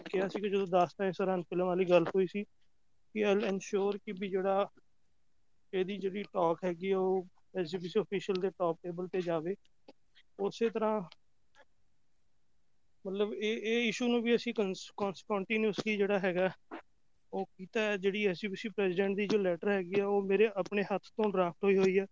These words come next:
ਮਤਲਬ ਇਹ ਸਾਰਾ ਇਹਨਾਂ ਚੀਜ਼ਾਂ 'ਤੇ ਅਸੀਂ ਕੰਮ ਕਰ ਰਹੇ ਹਾਂ। There is shortage of manpower,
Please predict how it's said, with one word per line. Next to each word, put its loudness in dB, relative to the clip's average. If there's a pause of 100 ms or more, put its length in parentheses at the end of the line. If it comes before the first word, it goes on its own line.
(840)
ਮਤਲਬ -2 (520)
ਇਹ 0
ਸਾਰਾ 4 (880)
ਇਹਨਾਂ 0
ਚੀਜ਼ਾਂ -2
'ਤੇ 2
ਅਸੀਂ -4
ਕੰਮ 0
ਕਰ 2
ਰਹੇ 0
ਹਾਂ। -2
There 0
is 4
shortage 2
of 0 (160)
manpower, 0